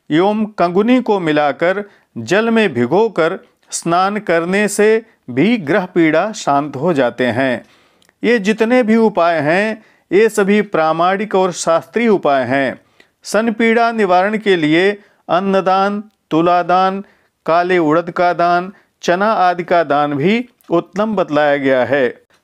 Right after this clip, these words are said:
शनि पीड़ा निवारण के लिए शनि स्तोत्र का पाठ, शनि कवच का पाठ, शनि स्तुति आदि कराना एवं करना भी लाभप्रद होता है। शनि के कुछ लौकिक उपाय भी बतलाए गए हैं।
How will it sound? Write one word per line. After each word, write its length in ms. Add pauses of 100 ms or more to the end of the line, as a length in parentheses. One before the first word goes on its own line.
शनि 260
पीड़ा 360
निवारण 460
के 200
लिए 460 (200)
शनि 380
स्तोत्र 400
का 200
पाठ, 400 (360)
शनि 320
कवच 340
का 200
पाठ, 420 (380)
शनि 460
स्तुति 440
आदि 240
कराना 540
एवं 280 (120)
करना 360
भी 320 (320)
लाभप्रद 580
होता 360
है। 300 (180)
शनि 340
के 200
कुछ 240
लौकिक 500
उपाय 320
भी 180
बतलाए 480
गए 260
हैं। 380